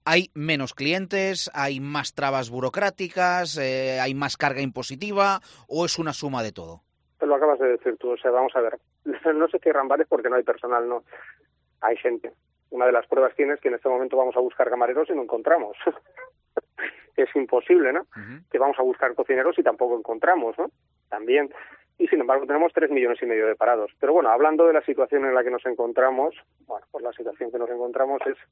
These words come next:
Speaker 2: las trabas, las trabas impositivas. Una de las cosas que se han tratado en el Congreso es, solicitamos a los ayuntamientos la congelación de las tasas de basura, ¿no?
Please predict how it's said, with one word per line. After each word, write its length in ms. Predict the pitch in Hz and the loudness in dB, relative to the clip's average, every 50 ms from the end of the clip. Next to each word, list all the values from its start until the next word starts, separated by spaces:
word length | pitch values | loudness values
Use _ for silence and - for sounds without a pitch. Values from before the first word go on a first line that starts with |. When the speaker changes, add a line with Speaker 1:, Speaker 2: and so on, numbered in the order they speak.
| _ _ _ _ _ _ _ - | _ _ _ _ _ _ _ -2
Speaker 2:
las 180 | 143 123 110 - | -2 -2 0 2
trabas, 280 | - 127 - 123 120 - 127 123 - | 0 0 2 0 -2 -2 -4 -4 0
las 180 | 139 123 113 - | 0 0 0 2
trabas 320 | - 123 120 117 117 - | 2 2 2 2 0 -2
impositivas. 600 | 127 113 - 113 123 117 - 151 143 135 143 156 - - _ _ _ _ _ _ _ _ _ _ _ _ _ _ _ _ _ _ - | -4 -6 -6 -6 -6 -2 -2 0 2 2 2 0 -2 -14 _ _ _ _ _ _ _ _ _ _ _ _ _ _ _ _ _ _ 2
Una 220 | 156 160 175 156 | 4 4 6 6
de 80 | 135 123 | 6 4
las 140 | 117 - | 2 2
cosas 300 | _ - 131 - 131 - - | _ -2 -2 0 -2 -2 -2
que 80 | 127 113 | -4 -4
se 100 | - 127 | -4 -4
han 60 | 120 | -4
tratado 300 | 123 120 110 120 123 120 | -4 -2 0 0 0 2
en 60 | 120 | 0
el 100 | 120 113 | -2 -2
Congreso 540 | - 123 123 131 135 143 - - - 175 - _ _ - - - - - - _ _ _ - | -2 -2 -2 0 -2 -2 -2 -4 -6 -8 -8 _ _ -20 -20 -20 -20 -20 -20 _ _ _ -2
es, 220 | 120 120 131 131 - - - - _ _ _ _ _ _ - - - - - | 0 0 0 0 -2 -8 -20 -20 _ _ _ _ _ _ -18 -18 -16 -10 -6
solicitamos 480 | 127 117 107 - 123 - 120 120 117 - | -6 -4 -4 -4 -4 -4 -4 -4 -2 -2
a 40 | 120 | -2
los 140 | 117 117 - | -2 0 -2
ayuntamientos 580 | 117 117 120 113 120 120 123 117 120 110 127 | -2 -2 -2 -2 -2 -2 -2 -4 -4 -4 -2
la 80 | 143 147 | -2 0
congelación 480 | 139 131 117 - 123 113 - - 127 120 | -2 -2 -2 -2 -4 -4 -4 -4 -6 -4
de 60 | 120 127 | -2 -2
las 160 | 127 - - | -2 -2 0
tasas 460 | - 127 113 - - 135 131 143 - - - _ _ - - - - - - _ _ _ | -2 -2 -2 0 2 2 2 2 2 -2 -8 _ _ -20 -20 -20 -20 -20 -20 _ _ _
de 120 | - 127 117 | -2 -2 0
basura, 460 | 110 110 - - 151 160 160 127 - - _ _ _ _ - | 0 -2 -2 2 2 4 4 4 0 -2 _ _ _ _ -4
¿no? 200 | 131 143 143 | -2 -2 -2